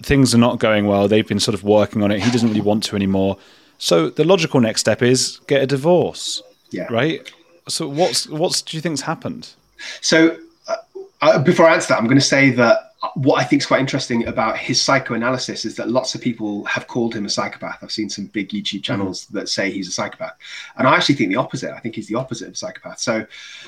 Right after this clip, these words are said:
Speaker 2: psychopaths, for the viewers, uh, are, I think I've, I've talked to you about this on,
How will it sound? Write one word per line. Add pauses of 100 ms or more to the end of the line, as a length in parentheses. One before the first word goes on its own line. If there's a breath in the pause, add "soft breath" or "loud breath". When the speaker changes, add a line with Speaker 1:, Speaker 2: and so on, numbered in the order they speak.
(120)
Speaker 2:
psychopaths, (100)
for
the
viewers,
uh,
are,
I
think
I've,
I've
talked
to
you
about
this
on,